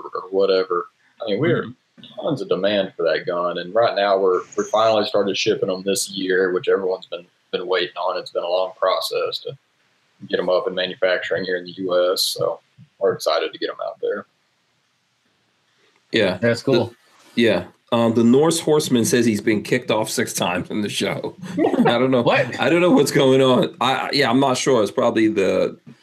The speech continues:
Speaker 2: um, I'm not, I, I have really no idea what's going on there, but, uh,
Speaker 3: I've been looking
Speaker 2: um,
Speaker 3: at, uh, gun
Speaker 2: but
Speaker 3: prices and so.
Speaker 2: Yeah,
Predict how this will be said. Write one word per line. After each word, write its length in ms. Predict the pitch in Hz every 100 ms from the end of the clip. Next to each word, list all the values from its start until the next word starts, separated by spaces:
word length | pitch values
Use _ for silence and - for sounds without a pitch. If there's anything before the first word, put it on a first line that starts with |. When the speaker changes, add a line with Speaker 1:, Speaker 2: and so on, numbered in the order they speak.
| _ _ _ _
Speaker 2:
um, 460 | 92 92 87 85 82
I'm 120 | 98
not, 200 | 101 - -
I, 180 | 98 -
I 80 | 107
have 260 | 92 87 82
really 360 | 85 87 90
no 200 | 87 85
idea 300 | 85 80 82
what's 160 | 80 -
going 300 | 85 82 78
on 160 | 71 76
there, 220 | 67 78
but, 340 | 82 67 -
uh, 380 | - - - - - _ - - _ - - _ _ 117
Speaker 3:
I've 120 | 117
been 160 | 127
looking 240 | 120 117 123
Speaker 2:
um, 260 | 98 104
Speaker 3:
at, 60 | 101
uh, 80 | 92
gun 320 | 90 117 117
Speaker 2:
but 140 | -
Speaker 3:
prices 360 | - - 95 -
and 120 | -
so. 120 | - 104
Speaker 2:
Yeah, 300 | 113 107 80